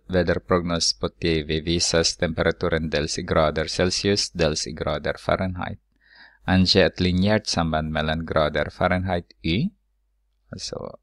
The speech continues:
F ska vara Y, och grader Celsius C ska det vara X. Som ni ser i Stockholm så har vi två värden där för X och Y. Nej, nej.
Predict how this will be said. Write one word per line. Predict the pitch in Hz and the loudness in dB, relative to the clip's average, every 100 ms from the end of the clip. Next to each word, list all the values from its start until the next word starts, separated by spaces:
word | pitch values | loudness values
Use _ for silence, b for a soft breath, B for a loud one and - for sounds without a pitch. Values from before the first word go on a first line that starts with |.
| _ | _
F | - 90 - | -2 -2 -2
ska | - - | -10 -4
vara | 104 - | -2 -2
Y, | - 90 156 _ _ B B B | -4 -4 -4 _ _ B B B
och | - - | -12 -6
grader | 90 82 76 76 | 0 2 2 -2
Celsius | 71 - 92 - - 67 - | -2 2 2 2 0 0 -2
C | - - 101 82 | -2 -2 -2 -2
ska | - - - | -6 -8 -8
det | 65 | -8
vara | 62 - - | -8 -8 -14
X. | - - - - _ _ _ B B B B B | -8 -4 -2 -4 _ _ _ B B B B B
Som | - 123 | 0 2
ni | 127 | 4
ser | - 82 | 2 4
i | 85 | 2
Stockholm | - 120 - - 69 85 | 4 4 4 0 0 0
så | - 95 | -4 -2
har | 92 | 0
vi | 87 87 | 0 -4
två | - 104 117 | 0 2 4
värden | 107 80 82 107 | 4 2 2 2
där | 92 71 | 2 2
för | - - | -4 -6
X | - - - | -4 -6 -6
och | - | -4
Y. | 73 90 - _ _ _ _ _ _ _ _ - | -4 -4 -10 _ _ _ _ _ _ _ _ 0
Nej, | 190 | 2
nej. | 78 - - | 2 -6 -20